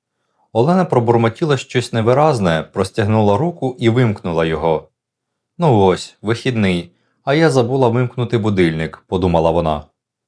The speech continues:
У кімнаті було ще темно, адже світало взимку пізно. На годиннику було трохи після п'ятої, але невдовзі потрібно було піднятися, щоб встигнути зібрати доньку до школи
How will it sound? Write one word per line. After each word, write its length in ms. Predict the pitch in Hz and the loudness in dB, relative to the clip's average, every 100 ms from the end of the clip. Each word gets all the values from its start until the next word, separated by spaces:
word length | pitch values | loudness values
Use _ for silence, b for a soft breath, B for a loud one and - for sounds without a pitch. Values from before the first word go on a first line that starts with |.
| _ _ | _ _
У 80 | 104 | -10
кімнаті 480 | - 117 175 202 147 | -2 0 2 0 -2
було 220 | 139 143 | -2 -2
ще 220 | - 139 | -2 -8
темно, 640 | - 170 175 104 82 78 - | -2 0 0 0 0 -2 -6
адже 260 | 110 101 117 | -6 0 -2
світало 520 | - 107 151 151 135 | 0 -2 0 2 2
взимку 420 | 98 113 120 127 | 0 -2 -2 -4
пізно. 600 | - 120 107 87 80 76 _ _ _ _ _ _ - | -4 -2 -2 -2 -6 -8 _ _ _ _ _ _ -6
На 140 | 113 101 | -2 0
годиннику 640 | 110 127 175 143 - 104 | 0 2 0 0 -2 -2
було 260 | 113 117 | 2 2
трохи 380 | 117 120 117 110 | 2 0 0 -2
після 340 | 107 107 - 104 | -2 -6 -4 -6
п'ятої, 680 | 135 160 165 92 82 76 _ _ _ - | -2 -2 0 0 -2 -6 _ _ _ -2
але 220 | 117 160 | 0 2
невдовзі 500 | 151 139 175 147 131 | 0 2 0 2 0
потрібно 460 | 123 127 131 123 | -2 -4 -4 -2
було 200 | 113 113 | 0 0
піднятися, 640 | 117 127 160 170 143 - - | 0 -4 -4 -4 -4 -4 -4
щоб 260 | - 117 | -4 -8
встигнути 580 | - - 131 123 117 113 | -8 -6 -4 -2 -2 0
зібрати 380 | 107 110 113 110 | 0 2 2 0
доньку 360 | 104 117 117 110 | -2 -2 -2 -2
до 120 | 117 | -2
школи 520 | - 190 170 95 | -2 -2 2 0